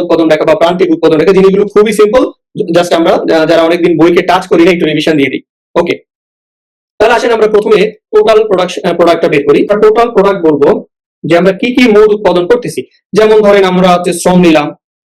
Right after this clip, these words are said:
যেটাকে আমরা এল দ্বারা ডিনোট করলাম, আর আমাদের তাদের মোট উৎপাদন বের করলাম, বা যেটাকে আমরা কোয়ান্টিটি বলি সাপোজ।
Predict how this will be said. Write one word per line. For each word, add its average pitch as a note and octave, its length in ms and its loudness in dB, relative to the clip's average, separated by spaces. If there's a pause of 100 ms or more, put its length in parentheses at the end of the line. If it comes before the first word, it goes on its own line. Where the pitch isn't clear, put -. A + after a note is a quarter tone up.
(100)
যেটাকে D#3 260 0
আমরা D#3+ 240 2
এল F3+ 180 2
দ্বারা F3 200 2
ডিনোট E3 320 0
করলাম, G3 220 2 (880)
আর D3 120 -4
আমাদের D#3+ 300 0
তাদের E3 240 0
মোট G#3 280 2
উৎপাদন E3 300 -2
বের C#3+ 180 0
করলাম, C3 180 -2 (240)
বা D#3 100 2
যেটাকে E3 240 0
আমরা F3 160 2
কোয়ান্টিটি B3 400 0
বলি C#3 160 2
সাপোজ। C3 260 -6